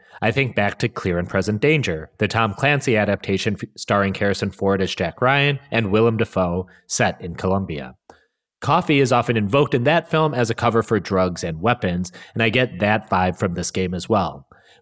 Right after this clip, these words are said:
We know Kojima loves those early Clancy films, Hunt for Red October chief among them. Anyway, negotiations with Galvez resume with an olive branch fire.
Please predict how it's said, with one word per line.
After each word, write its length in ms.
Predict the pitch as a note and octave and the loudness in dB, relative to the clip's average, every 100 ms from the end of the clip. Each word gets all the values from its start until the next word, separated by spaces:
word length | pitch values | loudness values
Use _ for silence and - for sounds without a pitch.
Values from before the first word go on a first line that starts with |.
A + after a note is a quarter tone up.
| - | -2
We 100 | A2 | 2
know 220 | B2+ C3 | 4 2
Kojima 440 | - B2+ B2 A#2 | 2 2 2 0
loves 360 | G2 A#2 B2 F#2+ | 2 4 2 2
those 180 | G#2 F#2+ | 0 2
early 220 | F#2+ F#2+ | 0 0
Clancy 400 | - G#2 F#2+ F2+ | -2 -2 -2 -6
films, 480 | - F2 F2 F2 - _ | -4 -2 -2 -6 -12 _
Hunt 180 | - A#2 | -4 -2
for 140 | - F#2+ | 0 2
Red 180 | G2 | 2
October 600 | F#2 E2+ - G#2+ F#2+ F#2 | 0 -4 -2 0 0 -2
chief 320 | F2+ - F2+ F2 | -2 -6 -6 -6
among 300 | D#2+ D2+ C#2+ | -8 -10 -14
them. 320 | B1 - A#2 _ _ _ _ _ _ _ _ _ _ _ _ _ - | -16 -20 -20 _ _ _ _ _ _ _ _ _ _ _ _ _ -6
Anyway, 460 | D#3 F3 C3+ A2 A2+ | 0 2 4 4 2
negotiations 800 | A#2 A2+ D3+ - D#3 B2 - B2 | 0 2 2 2 2 2 2 -2
with 160 | A#2 G#2 | -2 0
Galvez 420 | G#2 G#2 A2 G2+ | 2 4 2 0
resume 400 | A2 G2 G2 G2 | -2 0 0 0
with 140 | G2 | 0
an 80 | G2+ | -2
olive 420 | F#2+ G2+ G#2+ G#2+ | 0 2 2 2
branch 320 | - G2+ F#2+ - | 0 0 0 -4
fire. 480 | - D#2 - B2 | -6 -6 -8 -16